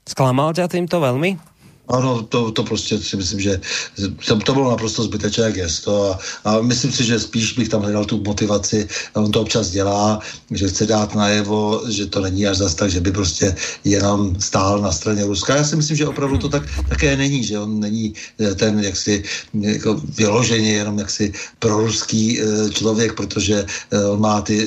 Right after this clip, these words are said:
Speaker 2: vztahy na mezinárodní scéně daleko pestřejší, eh, takže bych neřekl, že, že je to takhle jednoduché, ale, eh, tentokrát se mi zdálo, že, eh, že chce nějakým způsobem dát najevo. Vidíte, a tady v tom případě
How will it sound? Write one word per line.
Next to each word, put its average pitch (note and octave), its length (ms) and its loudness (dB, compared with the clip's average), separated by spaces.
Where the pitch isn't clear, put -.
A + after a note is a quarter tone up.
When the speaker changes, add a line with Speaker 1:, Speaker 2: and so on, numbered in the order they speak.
Speaker 2:
vztahy G#2+ 640 0
na G#2 80 -2
mezinárodní G2+ 480 0
scéně G2+ 600 0
daleko G#2 400 2
pestřejší, G#2+ 960 -2
eh, G2+ 560 -2
takže G2+ 480 2
bych G2+ 360 0
neřekl, G#2 680 0
že, G2+ 280 0
že G2+ 220 2
je G2+ 180 2
to G2 120 0
takhle G#2+ 260 2
jednoduché, A2 800 0
ale, G#2+ 640 2
eh, G#2+ 640 0
tentokrát B2 560 0
se - 80 -2
mi A2 80 -2
zdálo, G#2+ 440 0
že, G#2 200 0
eh, G2+ 640 -4
že G2+ 240 0
chce - 180 0
nějakým F#2+ 380 0
způsobem F#2+ 560 -2
dát F#2 320 0
najevo. G2 240 2
Vidíte, G#2 400 0
a - 80 -2
tady G#2 240 -2
v - 80 -10
tom G2+ 160 -2
případě G2 480 -2